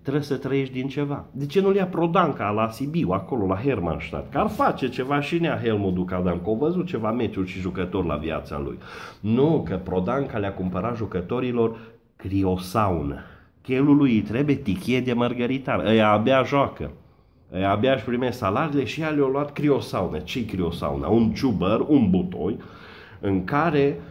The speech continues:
este gheață, pusă cumva la minus o sută șaizeci și cinci de grade.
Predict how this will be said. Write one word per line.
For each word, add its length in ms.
este 360
gheață, 580
pusă 340
cumva 540
la 140
minus 340
o 60
sută 280
șaizeci 340
și 80
cinci 140
de 120
grade. 380